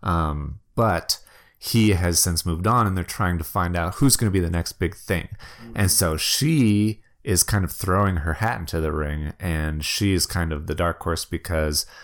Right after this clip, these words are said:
Speaker 1: she's not the obvious choice. She doesn't have that deep movie theater voice. She's, uh, well, she's a woman for one thing, and she's also competing against her dad, who's, like, an old timer in the indus-, industry, and then, um, uh, uh,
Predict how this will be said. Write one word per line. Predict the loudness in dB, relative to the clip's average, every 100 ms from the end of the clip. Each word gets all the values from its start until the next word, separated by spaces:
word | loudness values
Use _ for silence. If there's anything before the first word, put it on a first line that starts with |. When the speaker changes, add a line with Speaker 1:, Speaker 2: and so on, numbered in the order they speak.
| -8
Speaker 1:
she's | 0 2
not | 2 0
the |
obvious | 0 0 0 -2
choice. | -2 0 0
She | -2
doesn't | -2
have | -2 -2
that | -2 -2
deep | 0 0 0 -4
movie | 0 0
theater | 0 0 0
voice. | 2 2 4 2 0 -6 -20 -6
She's, | -4 0 0 0 0 2 0 -2 -16 _ _
uh, | -6 -4 -6 -4
well, | -2
she's | 0 0
a | 2
woman | 2 2
for | 2 2
one | 2
thing, | 2 0 0
and | -4
she's | -2
also | -2 -2 -4
competing | -6 -2 0 0
against | 0 0 -2 -4 -8 -20 -20 -8
her | -4
dad, | 0 2 2 2 0
who's, | 0 0 0
like, | -2 0
an |
old | -2 0
timer | 0 2 2
in | 0
the | 0
indus-, | -2 -4
industry, | -2 0 0 0 2 4 2 0 -12 -20 _
and | 0 2 2 0
then, | 0 0 -2 -6
um, | -6 -4 -4 -8 -12 -14 -20 -20 _
uh, | -6 -4 -6 -12 _ _
uh, | -8 -8